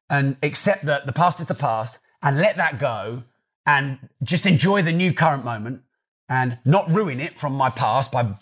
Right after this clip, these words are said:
chucking and dumping all my emotional baggage in. You know, how many times do people get rejected and then they just spit and, you know, flip out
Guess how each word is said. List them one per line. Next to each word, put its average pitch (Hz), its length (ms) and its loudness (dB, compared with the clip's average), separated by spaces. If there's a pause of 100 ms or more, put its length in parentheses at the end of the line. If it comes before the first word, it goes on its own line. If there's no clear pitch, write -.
chucking 147 600 -2
and 117 200 -4
dumping 147 360 0
all 131 80 -4
my 127 180 0
emotional 123 400 -2
baggage 113 340 -4
in. 104 280 -8 (420)
You 175 80 2
know, 175 60 4
how 175 160 4
many 214 140 -6
times 156 300 2
do 151 80 -4
people 143 200 0
get 160 120 -2
rejected 131 460 -2
and 123 140 -4
then 127 80 -4
they 131 120 -2
just 123 320 -4 (140)
spit - 720 -2 (360)
and, 123 260 -4 (120)
you 147 80 4
know, 120 100 4
flip 185 380 -2
out 120 380 0